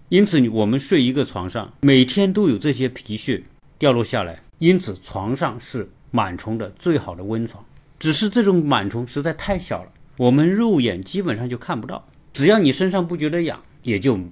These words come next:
不觉得除螨是一件什么很必要的事情。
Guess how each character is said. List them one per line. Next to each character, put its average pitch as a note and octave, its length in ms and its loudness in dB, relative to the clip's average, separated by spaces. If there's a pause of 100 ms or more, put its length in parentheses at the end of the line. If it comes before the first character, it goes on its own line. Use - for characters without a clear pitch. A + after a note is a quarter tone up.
(140)
不 G#3 140 -2
觉 A2 220 0
得 G#2+ 260 -4 (300)
除 C3+ 260 2
螨 A#2 260 -2
是 A2+ 200 -6
一 G#2 80 -4
件 A2+ 180 -4
什 F2+ 140 -12
么 F#2+ 100 -8
很 - 260 -16
必 C3 140 0
要 A#2+ 160 -2
的 F2+ 80 -16
事 - 160 -14
情。 - 160 -20